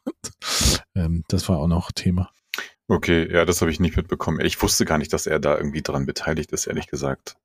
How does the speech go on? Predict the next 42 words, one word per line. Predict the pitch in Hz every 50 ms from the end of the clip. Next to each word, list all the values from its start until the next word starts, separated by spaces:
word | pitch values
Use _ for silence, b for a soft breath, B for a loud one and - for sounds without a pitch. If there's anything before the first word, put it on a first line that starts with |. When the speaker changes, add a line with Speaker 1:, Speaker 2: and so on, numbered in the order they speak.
| - -
Speaker 2:
Ähm. | 71 69 69 67 65 65 64 64 65 65 67 - _ _ _ -
Speaker 1:
Doch, | - 147
doch. | 123 113 110 - - _ _ _ _ - - -
Also | 107 104 104
das | 104 113 107
wusste | 107 107 98 - 101
ich | 92 -
auch | 90 110 127 139 - -
und, | 98 101 101 - _ _ _ _ -
aber | 107 104 98
wie | 98
gesagt, | 95 92 95 92 90 -
sie | - 92
haben | 90 92 92
jetzt | 92 92 -
seit | 98 92 90 -
vierzehn | - - - 101 92 - - - 95
Monaten, | 92 95 98 98 98 92 82 - 90 92 92 90 85 - - -
haben | - - 92 90 90
sie | 90 90
nichts | 87 90 92 87 - - - -
mehr | 90 90
von | - - 95 92
ihm | 92 92
gehört | 92 92 90 98 101 104 104 101 _ _ B B B B B B B B B B _ -
und, | - 92 87 87 87 85 - -
ähm, | 87 85 85 82 82 80 80 80 85 76 - - - _ _ -
man | - 87 87 82 82 82 85 85 82 80
hätte | - - 101 101 - - 98
sie | 92 90 92 87
wohl | 92 90
gebeten, | 87 95 82 90 98 98 98 101 - - 104 101 101 101 - - -
<clears throat> | 185 185 180 180 180 180 147 110 - - _ _ _ - - - -
ähm, | 90 90 87 85 85 82 82 87 85 _ _ _ _
alle | - 92 90 92 98 98
Inhalte, | 95 - 95 98 98 101 101 98 95 92 101 85
wo | 85 87
Gronk | 82 - 87 95 101 92
mit | - 95 92 -
<laughs> | -
dabei | 95 - - - 120 113 110 107
ist, | 107 107 104 101 98 -